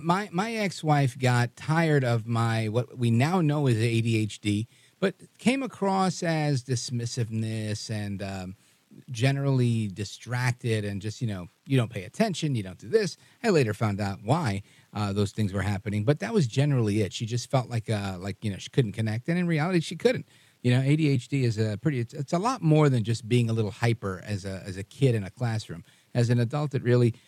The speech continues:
um, I mean, you could probably even hear it as I do the radio show, you know, which is why I love the segments. You know, I can, I can talk about something for a few minutes and then boom, commercial, <laughs> and, uh, we can switch to the next topic if we have to.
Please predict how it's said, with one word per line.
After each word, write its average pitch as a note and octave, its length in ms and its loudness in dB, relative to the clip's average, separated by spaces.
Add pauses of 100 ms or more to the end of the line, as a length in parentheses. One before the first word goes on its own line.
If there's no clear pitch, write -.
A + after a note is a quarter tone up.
(340)
um, G2+ 580 -6
I B3+ 80 0
mean, B3+ 160 0
you A3 100 -8
could A3+ 120 -4
probably G3 240 0
even D#3 140 0
hear G3+ 260 -2
it D#3+ 80 -2
as A#2 100 0
I A2+ 80 2
do C3 140 0
the C#3 100 2
radio B2+ 320 0
show, F2+ 260 -8
you G2+ 100 -4
know, B2 80 4
which C3+ 120 2
is B2 120 -6
why F3+ 160 2
I F3+ 40 2
love E3+ 260 0
the B2+ 60 -2
segments. C#3+ 560 -2 (240)
You A#2 80 2
know, D#3 260 2
I A2 60 -6
can, B2 180 0
I A2+ 200 -2
can G2+ 60 -8
talk D#3 200 2
about D3 200 2
something D3+ 220 0
for A#2 160 -2
a G2+ 60 -4
few C#3+ 180 2
minutes C#3+ 320 0
and C3+ 80 2
then D3+ 120 4
boom, D#3 400 2 (200)
commercial, D#3 400 4 (260)
<laughs> - 280 -8
and, C3+ 240 4
uh, C3 100 6
we C#3+ 100 2
can C3+ 140 0
switch D#3+ 300 -2
to C#3+ 80 2
the A#2 100 2
next A#2+ 220 2
topic C#3 360 -4
if G2+ 140 -10
we G2+ 80 -4
have G2 200 -6
to. G2 120 -8